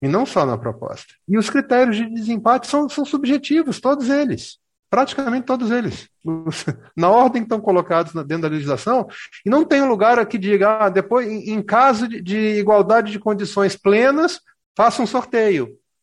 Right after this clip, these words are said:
Como é que desempata? Como é que você chega no limite da situação? Pode parecer uma bobagem quando alguém vira e fala, "Ah, são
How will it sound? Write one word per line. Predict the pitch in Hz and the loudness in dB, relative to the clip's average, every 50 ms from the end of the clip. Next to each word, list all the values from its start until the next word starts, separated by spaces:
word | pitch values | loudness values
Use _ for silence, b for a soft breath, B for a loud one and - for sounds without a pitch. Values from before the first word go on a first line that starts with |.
| _ _ | _ _
Como | - - 226 254 | -6 -4 0 0
é | 277 262 | 0 0
que | 269 233 | -2 -4
desempata? | 196 220 190 208 202 202 208 180 131 113 - | -6 -4 -4 -4 -2 0 0 0 0 -2 -4
Como | - - 196 226 | -6 -6 -4 -4
é | 247 | -4
que | - | -4
você | - 233 - - 208 | -4 -6 -4 -4 -4
chega | - - - - 202 190 165 170 | -6 -6 -2 0 0 2 2 0
no | 160 147 143 | 0 0 -2
limite | 135 135 135 131 131 127 123 120 - - - - 101 b b b b - | -2 -2 -4 -4 -4 -6 -6 -8 -10 -12 -12 -14 -16 b b b b -4
da | 127 123 | -4 -4
situação? | - - - 123 113 - - 120 98 - B B B B | -4 -6 -6 -6 -6 -6 -6 -8 -8 -8 B B B B
Pode | - 131 143 139 | -2 -2 -2 0
parecer | - 170 156 151 - - | -2 -2 -2 -2 0 -2
uma | 185 190 | -2 0
bobagem | 190 196 262 247 220 226 240 269 277 - 277 262 | 0 0 0 2 4 4 6 4 4 0 -2 -4
quando | - 277 254 | -4 -4 -4
alguém | 262 233 247 247 226 | -4 -4 -4 -4 -4
vira | 214 247 262 | -2 -4 -4
e | 226 | -4
fala, | - - 202 202 202 190 175 190 220 254 | 0 2 4 4 4 4 4 2 2 2
"Ah, | 233 | 0
são | - - - 214 214 220 214 202 180 151 131 117 | -2 -2 -4 -4 -2 -2 -2 -2 -2 -4 -6 -8